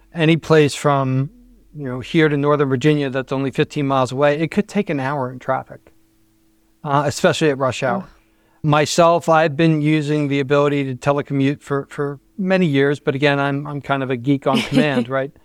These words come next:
Speaker 1: But the level of productivity that you can have without having to worry about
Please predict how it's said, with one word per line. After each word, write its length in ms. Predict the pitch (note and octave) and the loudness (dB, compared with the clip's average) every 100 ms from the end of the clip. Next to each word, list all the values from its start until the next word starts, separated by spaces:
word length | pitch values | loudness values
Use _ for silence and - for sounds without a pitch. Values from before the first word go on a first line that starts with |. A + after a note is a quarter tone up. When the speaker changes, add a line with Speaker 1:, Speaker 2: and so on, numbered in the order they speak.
| _ _ _ _ _ | _ _ _ _ _
Speaker 1:
But 300 | - F3 F3 - - - | 0 2 0 -8 -18 -8
the 320 | F3 D#3 D#3+ | -2 2 2
level 380 | D#3+ F3 A#3 G#3+ | 4 4 4 0
of 100 | D#3 | -2
productivity 760 | - F3+ D#3+ - - F#3 D#3 | 0 0 0 -2 0 0 0
that 220 | C#3+ C3+ | -2 -4
you 60 | - | -6
can 160 | D3 A#2 | -4 0
have 320 | C#3+ D#3 B2+ | 2 2 0
without 260 | B2+ C#3+ | 2 2
having 240 | C#3+ D#3 E3 | 4 0 0
to 80 | E3+ | -2
worry 300 | F3+ G#3 A#3 | -2 0 2
about 400 | D3 B2+ B2+ | 4 4 2